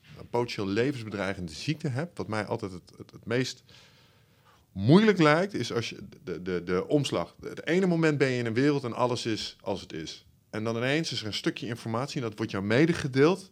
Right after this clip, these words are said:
En dan, volgens mij stort alles gewoon in. Alle zekerheid is weg. Het fundament gaat onder je voeten weg.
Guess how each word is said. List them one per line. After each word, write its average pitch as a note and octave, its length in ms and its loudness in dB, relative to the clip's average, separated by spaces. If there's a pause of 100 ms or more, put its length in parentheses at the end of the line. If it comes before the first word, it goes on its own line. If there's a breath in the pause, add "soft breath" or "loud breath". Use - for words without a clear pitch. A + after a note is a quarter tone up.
En G#2+ 140 -6
dan, G#2+ 320 4 (1000)
volgens E3 320 -6
mij G3+ 180 2
stort F#3+ 260 -4 (600)
alles A#3+ 320 -2
gewoon F#3 240 0
in. C#3 120 -2
Alle F#3 220 -4
zekerheid F3 640 -2
is C#3+ 100 -6
weg. C#3+ 180 2
Het - 100 -8
fundament F3 460 -2
gaat - 180 -10
onder D#3 240 -2
je C#3+ 80 -2
voeten D3 320 -4
weg. A#2+ 240 4